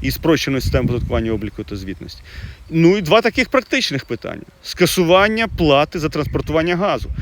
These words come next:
Оцей розподіл, який експериментом запроваджений в Україні.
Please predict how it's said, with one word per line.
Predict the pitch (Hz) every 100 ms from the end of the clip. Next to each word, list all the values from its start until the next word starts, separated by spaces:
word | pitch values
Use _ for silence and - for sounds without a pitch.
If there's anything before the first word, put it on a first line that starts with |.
| - -
Оцей | 135 190 185
розподіл, | 202 - - 254 202 117 - - - - - 131
який | -
експериментом | 151 - 175 160 185 175 151
запроваджений | 139 143 147 160 127 139
в |
Україні. | 131 - 143 131 101